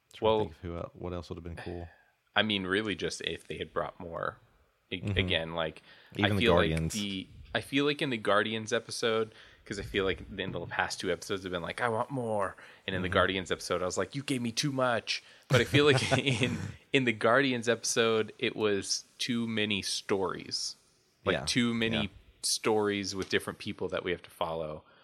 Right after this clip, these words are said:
Speaker 2: Whereas this would have just been cool to see other Avengers or other superheroes in the background fighting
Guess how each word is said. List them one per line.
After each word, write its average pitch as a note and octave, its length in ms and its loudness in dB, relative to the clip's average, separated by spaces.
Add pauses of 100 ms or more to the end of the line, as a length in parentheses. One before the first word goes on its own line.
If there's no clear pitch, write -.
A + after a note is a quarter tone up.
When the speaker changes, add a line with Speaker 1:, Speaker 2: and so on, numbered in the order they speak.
(240)
Speaker 2:
Whereas G#2+ 280 2
this B2 500 2
would G#2 120 0
have G2 100 -4
just G2 180 -10
been G2 140 -6
cool G2 360 -4
to F2+ 120 -6
see F#2 560 -8 (720)
other G2 400 4
Avengers F2+ 680 -2
or E2+ 240 -4
other F2+ 360 0
superheroes F2 720 -6
in F2+ 100 -8
the E2 60 -10
background E2 720 0
fighting E2+ 720 -2